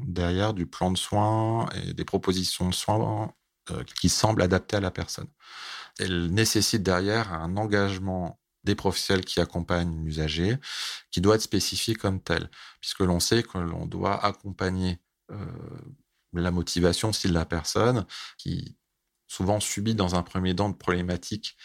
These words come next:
euh, qu'il n'aurait souhaité pas avoir, et c'est tout à fait légitime, à une acceptation, bah, finalement, bah, de ce problème qui est là et de comment il peut faire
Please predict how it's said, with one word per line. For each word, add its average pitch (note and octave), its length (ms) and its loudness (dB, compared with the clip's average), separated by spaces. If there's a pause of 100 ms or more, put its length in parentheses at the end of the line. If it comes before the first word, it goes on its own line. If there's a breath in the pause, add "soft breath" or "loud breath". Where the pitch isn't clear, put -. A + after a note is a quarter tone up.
(280 loud breath)
euh, - 40 -6 (920)
qu'il D#2+ 300 -4
n'aurait E2+ 240 2
souhaité E2+ 320 0
pas E2+ 160 0
avoir, F2+ 360 -2
et E2 40 -6
c'est - 320 -8
tout - 160 -4
à F#2 40 -2
fait - 200 -2
légitime, E2+ 580 0 (460 loud breath)
à F#2+ 220 0
une F2+ 220 0
acceptation, F#2+ 680 0
bah, - 160 -2
finalement, F2+ 760 -2
bah, F2 140 -2
de F2 120 -4
ce - 160 -4 (100)
problème F#2+ 320 2
qui - 160 -4
est F2 60 4
là F#2+ 300 0 (360 loud breath)
et - 80 -8
de - 100 -8
comment G2 280 2
il F2+ 80 -4
peut F2 120 0
faire - 380 -2